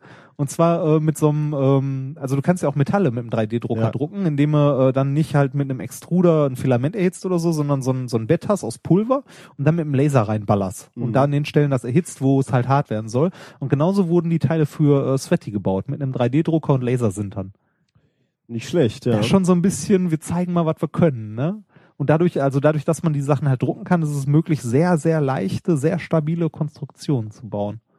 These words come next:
Speaker 1: Also eher so eine Mach-, also ich meine, das ist ja immer, was diese Roboterwettbewerbe sind. Das sind so Machbarkeitsdinger,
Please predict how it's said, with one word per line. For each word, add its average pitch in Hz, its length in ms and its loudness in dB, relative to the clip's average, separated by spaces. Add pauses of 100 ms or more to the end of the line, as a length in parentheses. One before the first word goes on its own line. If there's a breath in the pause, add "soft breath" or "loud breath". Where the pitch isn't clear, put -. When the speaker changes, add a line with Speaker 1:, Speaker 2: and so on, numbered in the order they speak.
(400)
Speaker 1:
Also 127 160 -2
eher 143 120 2
so 147 80 4
eine 151 80 4
Mach-, 139 220 0
also 139 220 0
ich 139 100 0
meine, 160 100 2
das 151 140 2
ist - 60 -4
ja 175 100 4
immer, 175 180 4
was 127 140 0
diese 135 140 2
Roboterwettbewerbe 131 840 2
sind. 120 260 -2
Das 120 120 -8
sind 127 100 -6
so 131 100 2
Machbarkeitsdinger, 120 1000 -2